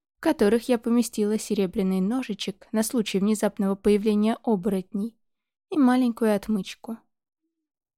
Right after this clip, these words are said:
"Так, а вот и ты, крошка!" Изнутри рвётся гордость и радость. Я нашла сейф. И эти документы дадут нашей гильдии большое преимущество.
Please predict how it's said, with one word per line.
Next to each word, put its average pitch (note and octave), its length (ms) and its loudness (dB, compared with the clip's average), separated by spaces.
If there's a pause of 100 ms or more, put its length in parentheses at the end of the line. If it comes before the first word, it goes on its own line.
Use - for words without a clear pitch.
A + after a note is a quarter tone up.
"Так, G3+ 680 0
а F#3+ 220 0
вот B3+ 320 -2
и D#4 80 2
ты, G3+ 240 -2
крошка!" - 720 -6 (680)
Изнутри A#3+ 640 2
рвётся B3 440 0
гордость G3 560 -2
и G#3 40 0
радость. G3 560 -4 (680)
Я D4 180 4
нашла C#4+ 380 2
сейф. - 560 -6 (640)
И G3 80 2
эти F#3+ 180 4
документы G3 680 0
дадут F#3+ 360 0
нашей G3 260 0
гильдии F#3+ 460 -4
большое G3+ 460 2
преимущество. B3 1000 -2